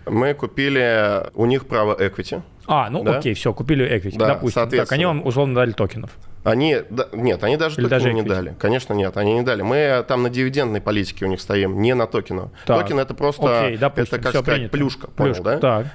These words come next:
Speaker 1: Вот. И, соответственно, я как человек, который, ну, как бы инвестировал чужие деньги, да,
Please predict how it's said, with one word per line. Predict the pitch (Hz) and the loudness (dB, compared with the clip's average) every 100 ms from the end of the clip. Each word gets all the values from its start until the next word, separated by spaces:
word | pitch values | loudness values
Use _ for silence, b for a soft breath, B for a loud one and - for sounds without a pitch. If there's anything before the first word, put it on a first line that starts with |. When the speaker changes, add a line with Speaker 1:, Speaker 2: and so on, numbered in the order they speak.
| - | -2
Speaker 1:
Вот. | 113 120 101 90 - | 2 4 4 2 -2
И, | 107 143 151 139 120 | 0 2 2 2 2
соответственно, | - - 151 - 127 113 104 98 | 0 -2 -4 -2 0 2 0 0
я | 104 131 | 0 0
как | - 92 | -2 -6
человек, | - 113 107 | 0 0 0
который, | 90 110 104 98 98 92 82 - | -2 -2 0 2 0 -2 -6 -4
ну, | 104 104 | -2 -2
как | 92 | -4
бы | 87 92 | -2 0
инвестировал | 104 98 131 104 90 | 0 0 0 0 -2
чужие | - 104 117 | -2 -2 0
деньги, | 143 381 294 98 - | 0 0 0 -4 -2
да, | 110 139 | 0 0